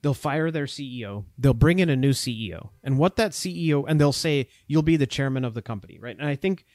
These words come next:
they said forty-seven percent of the S and P five hundred have dual role, chairman, C E O, right? The other fifty-three percent have split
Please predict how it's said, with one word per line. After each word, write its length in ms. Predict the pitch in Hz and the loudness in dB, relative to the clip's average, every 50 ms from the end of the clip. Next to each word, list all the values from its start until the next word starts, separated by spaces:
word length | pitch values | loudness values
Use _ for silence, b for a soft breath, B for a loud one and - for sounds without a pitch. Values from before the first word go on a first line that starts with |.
| b b b b b _ _ | b b b b b _ _
they 100 | 151 151 | -4 -4
said 260 | 147 - 175 160 139 - _ _ _ _ _ _ _ _ _ _ _ | -4 -4 -6 -8 -8 -10 _ _ _ _ _ _ _ _ _ _ _
forty-seven 840 | - - 175 196 208 226 214 175 - - 175 160 156 175 170 160 | -4 2 4 4 6 6 4 2 2 2 2 4 4 4 2 4
percent 420 | - 156 143 - - 151 143 147 - - | 4 4 2 4 2 2 0 0 -2 -2
of 280 | 135 127 123 120 117 | 0 0 0 0 -2
the 340 | 123 117 117 113 113 113 110 b b b b b b b b b b b b - | -2 0 0 0 0 0 -2 b b b b b b b b b b b b 2
S 180 | 147 147 - | 2 2 4
and 120 | 175 160 - | 4 4 4
P 100 | 160 151 | 4 4
five 260 | - - 131 127 123 | 2 2 2 2 2
hundred 320 | 123 127 120 117 120 110 110 | 2 0 0 0 -2 -4 -4
have 500 | - 123 120 113 110 110 104 - - _ _ _ _ _ _ _ _ _ _ _ _ _ _ _ _ _ _ _ 120 117 | -6 -4 -4 -4 -4 -6 -8 -10 -18 _ _ _ _ _ _ _ _ _ _ _ _ _ _ _ _ _ _ _ -4 0
dual 440 | 120 151 160 156 143 127 120 113 - - - | 2 4 4 6 4 4 2 0 -4 -6 -4
role, 340 | 127 127 113 92 98 107 - - _ _ _ _ _ _ _ _ _ _ | -2 -2 -2 -2 -6 -12 -16 -20 _ _ _ _ _ _ _ _ _ _
chairman, 360 | - - 156 151 143 143 131 120 | -2 2 2 4 4 4 2 2
C 360 | - - 139 113 123 123 113 | 0 -2 -4 -4 -4 -4 -4
E 40 | 101 | -4
O, 180 | 82 67 - - - - | -6 -10 -14 -18 -16 -8
right? 200 | - 123 131 156 - _ b b b b b b b b b b b b _ | -6 -4 -4 -4 -6 _ b b b b b b b b b b b b _
The 120 | 139 160 165 | 4 6 6
other 160 | 170 180 165 | 6 6 6
fifty-three 540 | - - 175 - 170 170 143 151 143 139 135 | 4 2 0 0 0 -2 0 2 0 0 0
percent 400 | - 143 120 - 139 131 104 101 | 0 -2 -2 -2 -4 -4 -4 -4
have 140 | 131 123 | -4 -4
split 460 | - - - - 139 147 151 151 - | -4 -6 -10 -8 -4 -4 -4 -4 -8